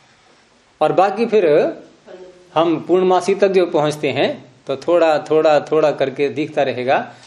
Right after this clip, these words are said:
यद्यपि प्रतिपदा का यदि हम सूक्ष्म यंत्र से, किसी से, अ, दूरबीन इत्यादि से देखें, तो प्रतिपदा का भी दिखेगा,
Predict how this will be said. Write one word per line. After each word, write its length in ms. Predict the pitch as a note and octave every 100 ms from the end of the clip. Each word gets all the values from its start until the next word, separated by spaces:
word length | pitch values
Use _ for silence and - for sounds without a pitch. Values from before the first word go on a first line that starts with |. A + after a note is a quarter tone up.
| - _
यद्यपि 320 | D#3 C#3+ D#3 G3
प्रतिपदा 480 | E3 E3+ D#3 E3
का 520 | E3+ F#3+ G3 G#3 G#3 - - _ - - - D3+
यदि 260 | D#3 F#3+ F#3+
हम 220 | F3+ F#3+
सूक्ष्म 520 | F#3 F3+ G3+ G3+ G3+
यंत्र 460 | G3+ F#3 F3+ F3+ F#3
से, 200 | F#3+ F#3+
किसी 240 | F3 F3+
से, 540 | F3+ F#3 F3+ D#3+ D#3 - - - -
अ, 100 | D#3+
दूरबीन 480 | C#3 D#3 F3 G#3 A3
इत्यादि 460 | F#3+ D#3+ F3+ E3+ F3+
से 140 | F3+
देखें, 460 | D#3 C#3+ C#3+ A3+ - - _ _ _ _
तो 80 | F#3
प्रतिपदा 440 | F#3 - G3+ G#3+ B3
का 140 | B3
भी 120 | C#4
दिखेगा, 480 | A#3 B3 G3 C#3 G#2